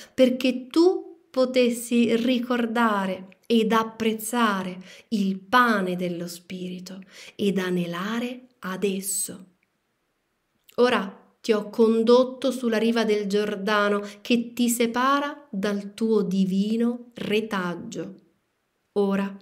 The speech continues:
è venuto per te il tempo di conoscermi coscientemente, è venuto il momento di attraversare il fiume e di passare nella terra di Canaan,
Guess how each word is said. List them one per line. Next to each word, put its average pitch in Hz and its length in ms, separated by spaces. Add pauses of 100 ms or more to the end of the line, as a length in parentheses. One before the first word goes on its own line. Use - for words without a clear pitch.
(220)
è 240 180
venuto 240 480
per 220 280
te 262 80
il 233 340
tempo 254 400
di 226 180
conoscermi 247 1000
coscientemente, 247 1500 (260)
è 254 200
venuto 320 760
il 254 160
momento 269 460
di 226 100
attraversare 247 1040
il 233 100
fiume 214 760
e 233 180
di 208 180
passare 220 840
nella 214 340
terra 202 480
di 196 200
Canaan, 185 840